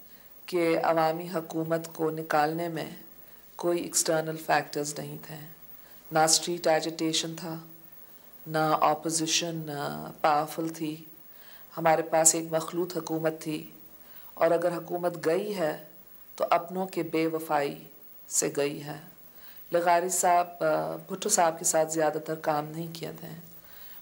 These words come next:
वो मेरे साथ ज़्यादातर काम किए थे। मैं उसको भाई समझती थी और जब मैंने उनको सदारत के लिए, अ, नामज़द की तो पूरी पार्टी ने मेरे कहने पर लबैक कहा और उनको सदर बनाया।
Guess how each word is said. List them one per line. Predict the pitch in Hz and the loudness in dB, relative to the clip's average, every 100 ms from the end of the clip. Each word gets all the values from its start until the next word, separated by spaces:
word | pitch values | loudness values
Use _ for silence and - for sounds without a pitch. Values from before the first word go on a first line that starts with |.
| - | -8
वो | 160 165 | 0 2
मेरे | 160 165 175 | 4 2 4
साथ | - 156 | 4 2
ज़्यादातर | 151 160 170 165 - 160 - | 0 -2 -2 -6 -6 -8 0
काम | 147 139 151 - - - | 2 2 -4 -16 -18 -12
किए | 156 | -10
थे। | 156 156 160 - - - - - - 165 | -10 -14 -16 -18 -20 -20 -20 -20 -8 0
मैं | 165 | 0
उसको | 165 190 | 0 -2
भाई | 165 151 | 0 0
समझती | 151 160 156 - 165 | 2 -2 -2 -6 -10
थी | 160 156 160 - - - - - - - | -14 -14 -16 -18 -20 -20 -20 -20 -10 0
और | 160 | 0
जब | 160 175 170 | 2 0 0
मैंने | 165 165 | -2 -2
उनको | 160 160 170 160 160 | -4 -4 0 0 2
सदारत | 160 160 156 151 160 - | 0 2 4 4 0 -6
के | 165 | -6
लिए, | 160 151 151 | -4 -2 -4
अ, | 160 - - - | -6 -14 -18 -14
नामज़द | 156 151 151 147 151 185 185 | -12 -6 0 2 4 2 2
की | - 156 165 - - - - - | -4 -10 -10 -14 -20 -20 -20 -18
तो | 160 | -10
पूरी | - 190 | -4 -4
पार्टी | 190 170 160 160 175 | 2 4 4 0 -6
ने | 165 160 | -6 -4
मेरे | 160 165 | -2 -2
कहने | 165 160 151 | -2 -4 -6
पर | 151 160 | -6 -4
लबैक | 156 156 156 156 - | -2 2 0 0 -6
कहा | 151 151 160 - - - - | -6 -6 -8 -18 -20 -20 -12
और | 160 | -6
उनको | 165 175 | -4 2
सदर | - 165 180 180 | 4 4 4 0
बनाया। | 160 151 151 165 | -2 -4 -6 -8